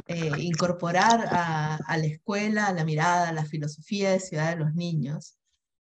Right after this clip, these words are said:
eh, porque necesitamos de la escuela para poder promover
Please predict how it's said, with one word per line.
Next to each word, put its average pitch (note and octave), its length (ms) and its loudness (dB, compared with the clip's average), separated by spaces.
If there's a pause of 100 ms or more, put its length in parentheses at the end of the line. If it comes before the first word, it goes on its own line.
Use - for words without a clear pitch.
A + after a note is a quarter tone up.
(140)
eh, D#3+ 260 0
porque D#3+ 300 -2
necesitamos A#3+ 920 0
de D#3+ 380 -2
la D3 100 -2
escuela F#3 840 -4
para D#3+ 260 -2
poder E3+ 560 0 (380)
promover F3 720 2